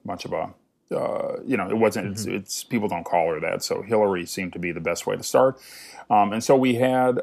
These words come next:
Speaker 1: uh, some directions that actually were quite nice that used the whole word mark. And those, of course, have the disadvantage in these days of not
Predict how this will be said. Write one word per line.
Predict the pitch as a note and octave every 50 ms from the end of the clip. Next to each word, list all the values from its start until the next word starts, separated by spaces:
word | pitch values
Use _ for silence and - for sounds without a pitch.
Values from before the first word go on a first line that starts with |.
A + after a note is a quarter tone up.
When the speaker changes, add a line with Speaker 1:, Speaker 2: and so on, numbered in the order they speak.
| - -
Speaker 1:
uh, | A#2+ A#2+
some | - - D3 D3+
directions | C3+ C#3 C3+ D3+ D#3+ D#3 - D#3 C3+ A#2
that | B2+ B2
actually | B2+ - - A2
were | G#2
quite | - - - A#2 G#2 F#2
nice | G2+ G2 F#2+ F#2 F2+ -
that | - G2 E2+ D#2 -
used | - A2 A2 G#2+ G2+ F#2+ -
the | G2
whole | - G#2+ G2+ F#2+ F2
word | F2+ F#2+ F#2+ G2+ G2+ G2 F#2
mark. | F#2+ F#2 F2+ F2+ G2 - -
And | G#2+ A2 A#2 B2+
those, | C#3 C#3 C#3 C#3 C3+ C3 A#2+ -
of | G#2 G2
course, | - - - C3 B2+ B2+ B2 B2 A#2 - -
have | - G2+ G2 G2 G2 F#2+ F#2 F2+
the | G2 F#2+ F#2 F2
disadvantage | F#2 G#2+ C#3+ - - A2+ G2 F#2+ F2+ F2+ F2+ F#2+ G2+ A2 A2+ -
in | F#2+ F2+ F2+ F2+ F2+ F2+ -
these | - F2+ F2+ E2+ -
days | - F2 E2+ E2+ F2 F2+ F2+ -
of | - F#2 F#2 F#2 F#2 F2 F#2 - _ - - - - - - - _ -
not | G#2+ G#2+ G#2+ G#2+ G#2+ - -